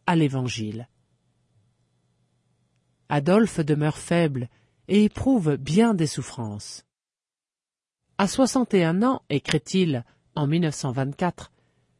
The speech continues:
je suis un homme usé qui, ayant beaucoup souffert et énormément travaillé, commence à fléchir. En plus,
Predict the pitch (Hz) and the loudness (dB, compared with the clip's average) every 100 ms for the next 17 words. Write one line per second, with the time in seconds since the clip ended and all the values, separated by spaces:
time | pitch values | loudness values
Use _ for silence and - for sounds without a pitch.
0 | _ _ 175 214 - 254 208 202 196 - | _ _ 0 2 4 2 4 2 0 0
1 | 254 233 151 131 151 _ _ _ _ _ | 0 0 0 -2 -2 _ _ _ _ _
2 | _ - 240 226 - - 208 226 254 214 | _ -4 -2 -2 -8 -4 0 4 4 4
3 | 220 - 294 - 233 254 247 190 - - | 2 2 2 2 -2 0 0 0 -6 -8
4 | 170 - 226 247 247 220 226 247 - 147 | -6 0 2 4 4 4 4 2 2 0
5 | 147 135 143 - _ _ _ _ - 269 | 0 0 -2 -4 _ _ _ _ 0 2
6 | 214 147 143 - - - 180 175 151 - | 4 2 -2 -8 -10 -6 -4 -2 -4 -4
7 | 117 107 - _ _ _ _ _ _ _ | -4 -6 -12 _ _ _ _ _ _ _
8 | _ _ _ _ _ _ - 139 - 175 | _ _ _ _ _ _ -8 -6 -2 0
9 | 185 - | 0 -2